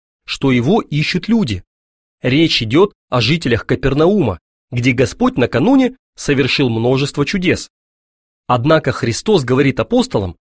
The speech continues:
что сейчас он не вернется в Капернаум, потому что его задача — проповедовать всем жителям Палестины. И далее мы узнаем, что Спаситель идет в ближайшие селения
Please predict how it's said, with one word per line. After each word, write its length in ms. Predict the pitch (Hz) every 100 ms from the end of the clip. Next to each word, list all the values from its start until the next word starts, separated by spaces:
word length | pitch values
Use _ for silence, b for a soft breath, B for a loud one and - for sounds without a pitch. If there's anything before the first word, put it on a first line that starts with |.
| _
что 220 | - -
сейчас 400 | 123 131 185 185
он 140 | 170 180
не 80 | 202
вернется 480 | 226 226 208 135
в 40 | -
Капернаум, 600 | 123 127 147 170 117 85 _ _ _ _ -
потому 380 | 117 135 147 151
что 160 | -
его 180 | 123 123
задача — 480 | 110 123 233 - 220 _ _ _
проповедовать 680 | - 135 127 135 160 135 -
всем 340 | - - 156
жителям 460 | 113 139 185 202 196
Палестины. 560 | 180 196 - 185 95 - _ _ _ _ _ _ -
И 60 | 131
далее 380 | 175 277 233
мы 100 | 147
узнаем, 560 | 143 117 151 233 262 - _ -
что 240 | - 139
Спаситель 560 | - 127 - 247 240 170
идет 300 | 139 156 147
в 60 |
ближайшие 580 | 117 135 147 196 190 190
селения 560 | 170 226 202 113 82